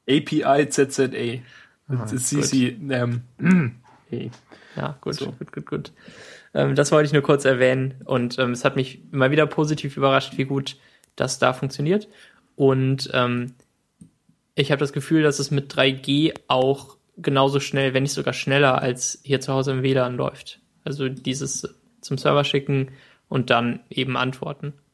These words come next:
Speaker 2: Oder ich hab einfach auf einem Fahrrad eine völlig andere Zeitwahrnehmung. Außerdem sind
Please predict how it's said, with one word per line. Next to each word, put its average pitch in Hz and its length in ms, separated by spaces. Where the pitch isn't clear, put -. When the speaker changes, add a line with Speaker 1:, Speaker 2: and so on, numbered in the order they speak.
Speaker 2:
Oder 147 240
ich 143 160
hab 135 140
einfach 131 280
auf 127 220
einem 127 200
Fahrrad 131 380
eine 131 80
völlig 131 320
andere 135 240
Zeitwahrnehmung. 139 720
Außerdem 156 500
sind 139 320